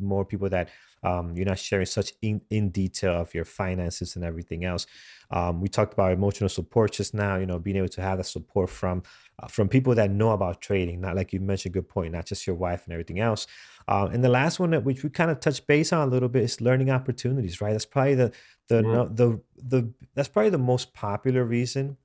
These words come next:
Speaker 1: that people join a community. That's why I joined, you know, the learning opportunity, being able to
Speaker 2: Yeah,
Speaker 1: look at the
Speaker 2: resources.
Speaker 1: courses, resources.
Speaker 2: Yeah.
Speaker 1: Never thought about the other three because I just didn't know any better,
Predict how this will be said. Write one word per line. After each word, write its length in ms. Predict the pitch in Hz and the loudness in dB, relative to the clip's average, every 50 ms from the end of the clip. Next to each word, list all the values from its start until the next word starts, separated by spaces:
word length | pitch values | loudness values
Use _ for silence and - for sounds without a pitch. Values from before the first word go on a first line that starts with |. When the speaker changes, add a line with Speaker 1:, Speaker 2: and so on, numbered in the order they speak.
| - | -6
Speaker 1:
that 180 | - 98 90 - | -4 -4 -2 -2
people 220 | - 110 110 104 | -4 -2 -2 -2
join 300 | 95 92 - 98 92 98 | -2 -2 -2 -2 -2 -2
a 60 | 101 | -2
community. 340 | 101 - - 110 110 113 104 | -2 -2 -4 -2 0 2 2
That's 160 | 98 - - | 2 2 2
why 120 | - 98 95 | 0 0 0
I 60 | 104 107 | 0 0
joined, 260 | 104 117 120 123 127 | 0 0 0 0 0
you 80 | 113 101 | 0 0
know, 100 | 98 92 | 0 0
the 100 | 90 87 | 0 -2
learning 280 | 82 90 92 95 98 95 | -2 -2 -2 -2 -2 -4
opportunity, 460 | 95 - - 98 - - 104 98 98 | -4 -4 -6 -10 -4 -2 -2 0 0
being 160 | 87 95 95 | -2 -2 -2
able 120 | 95 92 90 | -2 -2 -4
to 120 | - - 92 | -6 -4 -2
Speaker 2:
Yeah, 180 | 107 104 104 | 0 2 2
Speaker 1:
look 120 | 98 95 104 | 2 4 4
at 120 | 120 127 | 4 4
the 60 | 120 | 4
Speaker 2:
resources. 20 | - | 4
Speaker 1:
courses, 640 | 123 117 107 101 98 95 92 90 87 98 98 95 - - - - - - _ - | 4 6 6 6 4 2 2 2 2 2 2 2 -2 -8 -20 -20 -20 -16 _ -2
resources. 720 | 98 101 101 101 - - 104 98 95 92 - 104 98 110 | 2 2 2 2 2 2 2 2 2 2 2 4 4 4
Speaker 2:
Yeah. 180 | 101 95 92 - - - | 4 2 0 -2 -6 -2
Speaker 1:
Never 340 | 117 110 120 131 135 151 151 | 0 4 4 4 4 4 2
thought 240 | 135 - 135 135 131 | 0 2 4 4 4
about 280 | 123 117 113 107 - | 6 4 2 2 2
the 100 | - 104 110 | 0 0 0
other 220 | 113 107 104 101 | 2 2 2 0
three 400 | - - 131 147 160 160 143 131 | 0 0 2 4 4 4 4 4
because 320 | 120 123 - - - 120 | 2 0 -2 0 0 2
I 80 | 120 117 | 2 2
just 260 | - - - 113 - | 0 0 -4 -4 -2
didn't 240 | - 123 117 113 110 | 0 0 0 0 0
know 180 | 107 110 104 104 | 0 0 0 0
any 200 | 101 98 95 90 | 0 0 -2 -4
better, 400 | 82 95 95 95 87 80 76 | -2 -2 -2 -2 -2 -6 -8